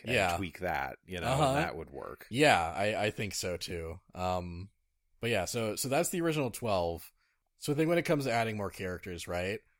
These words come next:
Speaker 2: I
Speaker 1: Mm-hmm.
Speaker 2: think every character, uh, should get their villains back.
Speaker 1: Okay, cool.
Speaker 2: Um, so Mario should get Bowser, Samus should get Ridley,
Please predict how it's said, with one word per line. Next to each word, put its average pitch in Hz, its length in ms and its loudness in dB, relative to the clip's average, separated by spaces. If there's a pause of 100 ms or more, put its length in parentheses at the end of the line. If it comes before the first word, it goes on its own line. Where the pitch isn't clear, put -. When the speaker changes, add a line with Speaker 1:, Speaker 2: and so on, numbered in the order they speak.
(120)
Speaker 2:
I 101 100 -6
Speaker 1:
Mm-hmm. 123 80 -4
Speaker 2:
think 139 260 -4
every 156 260 0
character, 113 920 -4
uh, 90 240 0
should - 240 -8
get 95 240 -2
their 90 160 -2
villains 82 500 -6
back. - 460 -14 (160)
Speaker 1:
Okay, 104 200 2
cool. 92 160 -2
Speaker 2:
Um, 87 520 -2 (180)
so 101 240 -2
Mario 120 800 2 (480)
should - 180 -10
get 104 160 -2
Bowser, 120 680 2
Samus 101 280 -4
should 95 160 -6
get 90 120 -4
Ridley, 131 560 -4